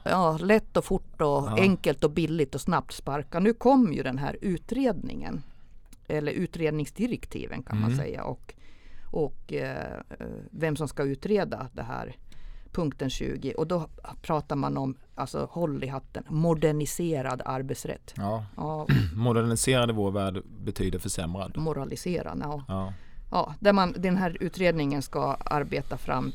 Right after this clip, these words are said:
Speaker 1: tydligt utökade undantag från, eh, turordningsreglerna. Och, eh,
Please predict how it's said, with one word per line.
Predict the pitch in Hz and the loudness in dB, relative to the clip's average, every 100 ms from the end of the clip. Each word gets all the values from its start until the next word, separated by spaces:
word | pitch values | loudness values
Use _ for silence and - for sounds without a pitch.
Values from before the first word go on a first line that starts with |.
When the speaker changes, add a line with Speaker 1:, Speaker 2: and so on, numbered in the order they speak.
| - | -2
Speaker 1:
tydligt | - 220 202 180 180 - - | 4 6 4 2 -2 -2 -6
utökade | 165 - 135 - 143 - | -6 -4 -4 -2 -4 0
undantag | 151 143 131 135 - 131 - | 0 0 0 -4 -4 -6 -6
från, | - 143 - - - - | -6 -6 -6 -10 -12 -10
eh, | - 127 123 | -6 -4 -6
turordningsreglerna. | - 147 127 123 - - - - 53 - - 53 - - - - - - - - | -2 -2 0 -2 -6 -8 -8 -10 -10 -10 -10 -10 -10 -14 -14 -16 -20 -20 -20 -10
Och, | - 160 - | -4 -4 -4
eh, | 151 143 143 139 | -2 -2 -2 -6